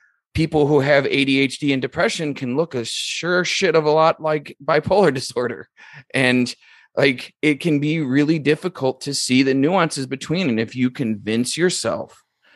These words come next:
that you know that that's what it is and create the argument for it,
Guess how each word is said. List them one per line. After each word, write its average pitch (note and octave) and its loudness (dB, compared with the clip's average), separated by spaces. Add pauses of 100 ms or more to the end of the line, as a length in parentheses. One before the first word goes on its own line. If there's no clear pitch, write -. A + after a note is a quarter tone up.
(140)
that - 2
you G#2 0
know E3 -2 (720)
that A#2+ 0
that's - -2
what D3 4
it C#3 2
is C3 2
and A2+ -2
create C#3 0
the B2+ 0
argument C#3 0
for C3 0
it, A#2+ -4